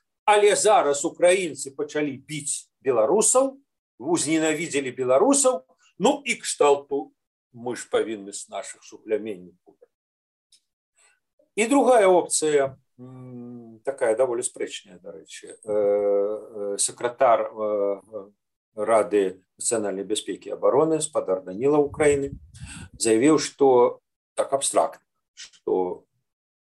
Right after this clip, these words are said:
ну, в такой сітуацыі, калі на Украіну ляцяць ракеты з Беларусі,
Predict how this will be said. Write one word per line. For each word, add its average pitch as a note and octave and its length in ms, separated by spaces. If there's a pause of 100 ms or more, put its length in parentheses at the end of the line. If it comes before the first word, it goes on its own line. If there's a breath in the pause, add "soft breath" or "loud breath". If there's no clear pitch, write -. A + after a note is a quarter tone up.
(560 loud breath)
ну, B2 400
в - 160
такой C3 320
сітуацыі, D3+ 640
калі A#2+ 240
на A#2 320
Украіну C3+ 480
ляцяць A2+ 400
ракеты - 480
з - 160
Беларусі, C#3+ 560